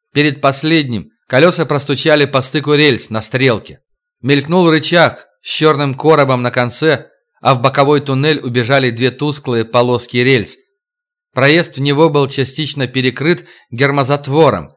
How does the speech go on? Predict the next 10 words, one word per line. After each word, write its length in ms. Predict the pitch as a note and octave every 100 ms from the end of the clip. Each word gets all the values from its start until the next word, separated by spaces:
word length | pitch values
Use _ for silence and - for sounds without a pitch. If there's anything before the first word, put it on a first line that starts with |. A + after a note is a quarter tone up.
| _ _ -
на 140 | B2+
треть 460 | C3 C#3 D3 - _
выдвинутым 680 | G#2+ D3 C3+ C#3+ C3+ C#3 C3+
из 220 | C3+ B2+
стены. 560 | - - C#3+ B2+ F2+ _ _ _ _ _ _ _ _ _
Почтарь 440 | C3 - F#3 F#3
почему-то 420 | E3+ D#3 F3 E3+
засуетился, 840 | B2 D3 D3 D#3+ D#3 G3+ F3+ - A2+
привстал, 540 | A#2 A#2 - D#3+ E3
оглядываясь, 680 | C#3+ C3 D3 C#3 B2+ A#2+ A2+